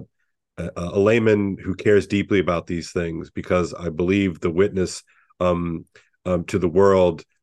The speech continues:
um, that the church should represent is absolutely essential. But I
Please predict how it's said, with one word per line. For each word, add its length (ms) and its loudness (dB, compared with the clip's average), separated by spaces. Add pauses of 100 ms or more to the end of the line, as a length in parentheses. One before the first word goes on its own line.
(100)
um, 480 -2
that 160 -6
the 60 -8
church 320 0
should 260 -4
represent 680 2
is 500 0 (320)
absolutely 640 2
essential. 580 -2 (1080)
But 220 0 (540)
I 440 2